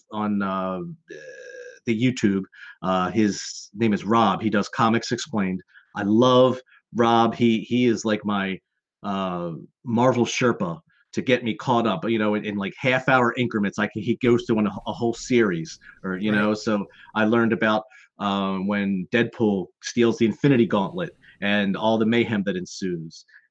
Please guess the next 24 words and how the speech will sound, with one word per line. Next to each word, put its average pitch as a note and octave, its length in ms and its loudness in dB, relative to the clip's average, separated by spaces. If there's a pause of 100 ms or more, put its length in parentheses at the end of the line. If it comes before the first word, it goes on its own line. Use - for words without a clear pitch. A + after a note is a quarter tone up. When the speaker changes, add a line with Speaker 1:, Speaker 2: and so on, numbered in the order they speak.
Speaker 1:
And, F#2 560 -4
uh, E2+ 580 -6
you A2 80 -4
know, F#2 240 -2
just, - 300 -10
there's B2 240 2
so, D#3+ 320 4
and, D#3+ 320 4
and G3+ 280 4
then D3 120 4
I C3+ 160 4
found C3+ 160 2
out C3+ 100 -2
that C3+ 100 -6
there's C3 220 -2
a A#2+ 60 -6 (160)
free D3+ 340 2 (100)
place D#3 300 0
online B2+ 480 0
that G#2+ 60 0
you A2 120 0
can A2+ 140 -4
actually A2+ 300 -4
get B2+ 220 -2